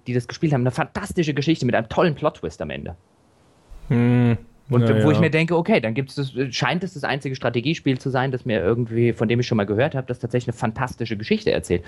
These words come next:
Speaker 1: Ansonsten denke ich mir immer, dann lass sie halt auch weg. Ich mein,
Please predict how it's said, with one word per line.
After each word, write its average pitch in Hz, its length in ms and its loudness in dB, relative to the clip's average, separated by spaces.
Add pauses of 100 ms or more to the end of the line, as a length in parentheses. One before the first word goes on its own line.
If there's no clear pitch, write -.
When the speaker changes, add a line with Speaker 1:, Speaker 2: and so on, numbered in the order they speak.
(180)
Speaker 1:
Ansonsten 120 380 0
denke 139 180 -2
ich - 80 -10
mir 107 60 -2
immer, 143 120 2
dann 120 160 2
lass 135 380 0
sie 123 160 -2
halt 120 240 2
auch 90 240 -4
weg. - 220 -4 (280)
Ich 120 120 2
mein, 143 160 4